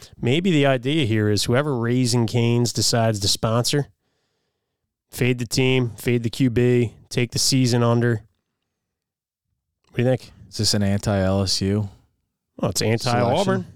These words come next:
Speaker 1: They stunk last year.
Speaker 2: Yeah, Auburn stunk. He's at Oregon now. Bo Nix is gonna be the quarterback of the Ducks this
Speaker 1: Fade
Speaker 2: year.
Speaker 1: the Ducks.
Speaker 2: Fade the Ducks. Fade the Tigers. Um, yeah.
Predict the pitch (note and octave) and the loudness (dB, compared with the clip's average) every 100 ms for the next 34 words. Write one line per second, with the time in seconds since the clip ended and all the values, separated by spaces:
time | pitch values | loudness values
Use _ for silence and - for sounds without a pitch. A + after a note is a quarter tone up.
0 | - C#3+ - - D#3+ - C#3+ C3+ - C#3+ | -4 -2 -2 -2 -4 -2 -2 0 0 0
1 | D#3+ D3 G2+ F#2+ G2+ - _ - G#2+ G#2+ | 0 0 -2 0 0 -4 _ -4 -2 0
2 | A2 - G2+ G2+ C#3 D3+ A#2 B2+ C#3+ F#2 | -4 -2 -2 0 0 0 2 2 0 0
3 | E2+ E2 - G2+ A2 A#2+ B2 - G#2 G2 | -2 -4 -4 -2 0 0 -2 -4 -4 -2
4 | G2 F#2+ G2+ - G2 G2 G2 G2 F2 E2 | -2 -2 -4 -4 -4 -2 -2 -2 -4 -2
5 | G2 G#2 - - - - B2 B2+ A2+ C#3+ | -2 -2 -4 -8 -4 -2 -2 -4 -2 -2
6 | B2+ - - - - - _ - G#2 A#2+ | -2 -2 -4 -6 -18 -20 _ -6 -2 -2
7 | A#2 A2+ A2+ - - - - _ _ - | 0 0 0 -2 -4 -4 -12 _ _ -6
8 | G2+ A2 A#2 A2+ - G#2 G2+ G#2 G2+ G2 | -2 0 0 -2 -2 0 2 2 0 -2
9 | - - _ - _ _ _ - F2 E2+ | -4 -8 _ -20 _ _ _ -8 -4 -2
10 | E2+ E2 E2 G#2 _ F#2+ G2+ | 0 -2 -4 -12 _ -2 -2